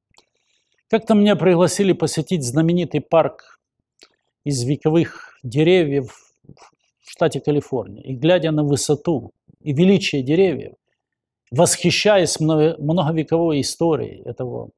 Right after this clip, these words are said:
парка, внезапно я получил ясность в том, а,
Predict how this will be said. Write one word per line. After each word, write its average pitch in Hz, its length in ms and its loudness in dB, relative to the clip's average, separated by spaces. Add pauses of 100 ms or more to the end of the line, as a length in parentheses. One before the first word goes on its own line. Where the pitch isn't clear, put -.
парка, 143 460 -4 (760)
внезапно 170 460 0
я 160 320 2 (340)
получил 156 400 0
ясность 143 720 -2
в - 60 -20
том, 196 260 -4 (1080)
а, 120 500 -2